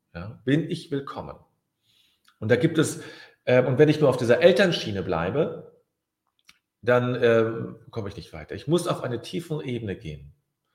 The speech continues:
Das ist letztlich die Heilung, ja, auf eine tiefe Ebene gehen. Und dann kann ich sagen, jetzt mal so richtig klassisch christlich gesprochen, in der christlichen Sprache, ja, dass Gott mich gewollt hat. Ja,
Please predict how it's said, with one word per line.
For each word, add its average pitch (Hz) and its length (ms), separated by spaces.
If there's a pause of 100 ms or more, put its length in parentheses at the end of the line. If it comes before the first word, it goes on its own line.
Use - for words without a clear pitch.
(720)
Das 120 220
ist 139 100
letztlich - 500
die - 340
Heilung, 85 420
ja, 98 360
auf 95 140
eine 107 160
tiefe 165 480
Ebene 123 340
gehen. 82 460 (220)
Und 110 80
dann 113 160
kann 135 180
ich 123 140
sagen, 135 580 (400)
jetzt - 240
mal 104 140
so 95 120
richtig - 340
klassisch - 420
christlich 160 520
gesprochen, 185 540
in 127 60
der 101 100
christlichen 104 460
Sprache, - 640
ja, 147 400 (460)
dass - 280
Gott 127 260
mich 127 220
gewollt 95 520
hat. - 320 (720)
Ja, 107 360